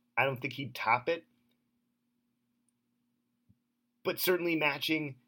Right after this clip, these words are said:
the financial package that dazone was offering, which who would have thought that? That seemed crazy. I mean, now to be clear, so many things would have to happen for this. Like, the Fury and Ruiz fights would have to do crazy numbers, which I,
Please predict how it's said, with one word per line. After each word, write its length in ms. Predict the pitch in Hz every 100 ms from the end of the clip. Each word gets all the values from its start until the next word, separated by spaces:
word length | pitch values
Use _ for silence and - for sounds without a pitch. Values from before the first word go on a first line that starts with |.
| _ -
the 100 | 139
financial 500 | 156 165 170 165 160
package 460 | - 143 170 127
that 120 | 165
dazone 320 | 156 135 160 160
was 140 | 143
offering, 520 | 160 151 135 110 87 -
which 140 | 123
who 180 | 117 185
would 220 | 175 180
have 120 | 170
thought 280 | - 160 156
that? 160 | 127 120
That 160 | 135
seemed 360 | - 170 123 -
crazy. 920 | - - 135 180 180 180 135 104 - _ _ _ _ _ _ _ _ _ _ _ _ _ _ _ _ _ _ _ _ _ _ _ _ -
I 20 |
mean, 120 | 127
now 120 | 120 110
to 60 |
be 180 | 104 98
clear, 680 | - - 143 123 90 76 - _ _ _ _ _ _ _ _ _ _ _ _ _
so 380 | - - 170 147
many 200 | 131 113
things 200 | 117 95
would 100 | 95
have 100 | -
to 80 |
happen 320 | - 123 123 87
for 120 | -
this. 240 | - -
Like, 140 | 87 -
the 60 |
Fury 360 | 95 123 123 120
and 100 | 113
Ruiz 340 | 104 107 107
fights 300 | - 101 98
would 100 | 92
have 140 | 98 95
to 80 | 90
do 100 | 85
crazy 360 | - 98 98
numbers, 380 | 92 147 156 160
which 160 | 143 139
I, 160 | 170